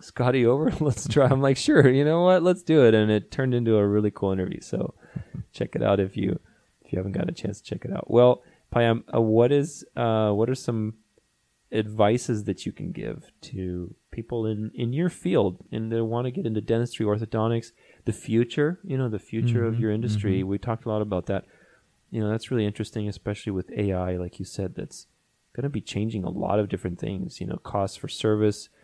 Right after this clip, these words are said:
Speaker 1: how we communicate, how we, uh, talk to patients.
Speaker 2: Mm-hmm.
Speaker 1: What advice do you have for people coming up in the field, maybe that are interested in getting in dentistry or that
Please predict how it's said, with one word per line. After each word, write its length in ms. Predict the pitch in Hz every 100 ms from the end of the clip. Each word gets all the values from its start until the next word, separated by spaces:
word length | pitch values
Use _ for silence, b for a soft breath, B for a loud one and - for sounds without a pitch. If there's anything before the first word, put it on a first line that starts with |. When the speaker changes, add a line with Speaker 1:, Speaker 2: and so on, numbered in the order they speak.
| b b - -
Speaker 1:
how 180 | 110 101
we 120 | 98
communicate, 800 | - 101 98 117 110 113 107 92
how 180 | 104 98
we, 440 | 95 95 - - _
uh, 380 | 92 87 90 - - _ _ _ -
talk 240 | 104 101
to 80 | -
patients. 580 | - 107 107 104 101 - _ _ _
Speaker 2:
Mm-hmm. 200 | 107 98
Speaker 1:
What 240 | 113 113 160
advice 400 | 165 151 151 -
do 120 | 127
you 80 | 120
have 260 | 120 113
for 200 | - 107
people 280 | 101 117 -
coming 300 | - 110 104
up 140 | 101 -
in 60 |
the 80 | 98
field, 280 | - 92 85
maybe 240 | 92 92
that 120 | 90 87
are 60 |
interested 360 | 95 117 127 123
in 60 | 120
getting 240 | 113 113
in 100 | 110
dentistry 520 | 110 110 - 113 107
or 180 | 95 92
that 260 | 92 92